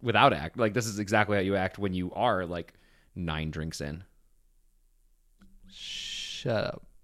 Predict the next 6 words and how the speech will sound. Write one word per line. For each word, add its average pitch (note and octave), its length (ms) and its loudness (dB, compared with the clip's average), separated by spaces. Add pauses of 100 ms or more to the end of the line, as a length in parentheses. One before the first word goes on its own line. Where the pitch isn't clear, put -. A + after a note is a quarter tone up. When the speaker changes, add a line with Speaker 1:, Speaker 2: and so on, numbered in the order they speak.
(140)
Speaker 2:
<laughs> - 760 0 (260)
Anyway, A#2 260 4 (560)
um, E3+ 320 8 (500)
the, E3+ 240 10
the E3+ 180 6
bits E3 500 6